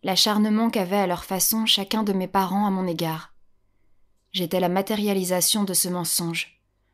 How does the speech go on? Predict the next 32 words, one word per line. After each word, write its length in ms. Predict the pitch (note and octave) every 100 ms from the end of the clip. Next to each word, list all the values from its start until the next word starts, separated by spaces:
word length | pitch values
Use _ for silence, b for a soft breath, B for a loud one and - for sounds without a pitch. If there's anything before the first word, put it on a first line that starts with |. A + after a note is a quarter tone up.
| _
la 140 | G3
preuve 260 | F3+ - G3+
vivante 440 | F3+ G#3+ G3+ G#3+
du 120 | G3 F3+
déséquilibre 680 | G#3 G3+ G#3 - G#3+ G3+ F#3
de 80 |
leur 220 | F3 E3+ E3
vie. 260 | D#3+ E3 _ _ _ _ _ _ _ _ -
Et 100 | G#3+
dire 240 | G3 A3+
que 120 | A#3
j'ai 140 | G3 F#3+
voulu 220 | F#3 F#3+
préserver 500 | G3 G3 G3 F#3+ G3+
mon 160 | F#3+ F3
père 300 | F#3+ G3 G3+
pendant 260 | G3 E3+
toutes 280 | E3 A#3+ A#3
ces 240 | - G#3
années 260 | F#3+ F#3+ G3+
de 80 | G3+
la 140 | E3+
vérité, 500 | E3+ F3 E3 - D#3+ - _ _ _ _
parce 220 | A3+ G3
que 140 | - A3
je 100 | G3+
le 100 | G#3+
jugeais 340 | A3 G#3 G#3+
trop 160 | G#3+ G#3+
fragile 440 | - G#3 G3 G3+
pour 140 | G3 F3
l'affronter, 560 | E3 - E3+ E3+ E3